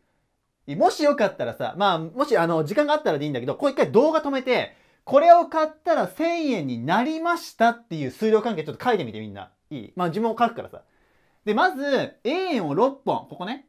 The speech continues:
を買ったら、六エーだよね。六、A円のもの六個買ったら六エー。で、B円のものを五個買ったら五ビーです。で、それを両方買ってるから代金足しますよね。まあ、これ多分ね、すんなりいけると思います、ここは。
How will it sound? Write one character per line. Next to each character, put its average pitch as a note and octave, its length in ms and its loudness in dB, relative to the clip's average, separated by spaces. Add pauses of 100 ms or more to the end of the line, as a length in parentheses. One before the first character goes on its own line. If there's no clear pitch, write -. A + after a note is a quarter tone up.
(100)
を F#3 120 -6
買 F#3 180 -6
っ - 20 -20 (120)
た C#4 120 -4
ら、 B3 420 0 (360)
六 F#3 640 -2 (140)
エ C4+ 220 2
ー D3+ 60 0
だ A#2+ 60 -6
よ F#2+ 100 -14
ね。 - 200 -18 (320)
六、 F#3 280 -2
A F#3 220 0
円 D#3+ 100 -2
の C3 60 -4
も C3 120 -4
の C3 80 -4
六 D3 200 -4
個 B2+ 80 -18
買 B2 100 -8
っ - 20 -20
た D#3 100 -4
ら A2+ 60 -6
六 A#2+ 360 -8
エ D3+ 240 -6 (200)
ー。 F#3+ 40 -6
で、 A#3 340 -2
B D#3 140 -2
円 D4+ 360 0
の F#3 80 -6
も F3+ 140 -6
の G3+ 120 -4
を E3 40 -4
五 A3 120 -4
個 B3 100 -2
買 E3 140 -2
っ - 100 -14
た E3 80 -6
ら A#2+ 100 -6
五 C#3 320 -4
ビ A#3 160 -2
ー - 20 -4
で A2+ 140 -8
す。 - 200 -20 (1500)
で、 C4+ 340 -2
そ B3+ 120 0
れ D#4 80 -2
を C#4 160 4
両 C#4 260 2
方 F4 180 0
買 D#4+ 140 0
っ - 40 -2
て D#4+ 180 -4
る D#4+ 80 -4
か C4+ 100 -2
ら F3 100 0
代 B3 240 0
金 F3+ 200 -6
足 E3 200 -6
し A#3 60 -4
ま C#4+ 140 -2
す D4+ 100 -8
よ D#3+ 140 -8
ね。 F#3 180 -12 (420)
ま B3 100 -2
あ、 - 20 -14
こ F4+ 100 4
れ A4+ 60 4
多 A4 140 4
分 B3 120 2
ね、 D#3+ 80 -4
す G3 160 -4
ん B3+ 60 0
な C4+ 80 0
り F#3 80 0
い D3 60 -4
け F#3+ 100 6
る F3+ 60 4
と F3 80 0
思 D3+ 120 0
い A#2+ 60 -4
ま G#2 100 -10
す、 - 80 -20
こ C3+ 120 -4
こ C3 100 -6
は。 - 180 -4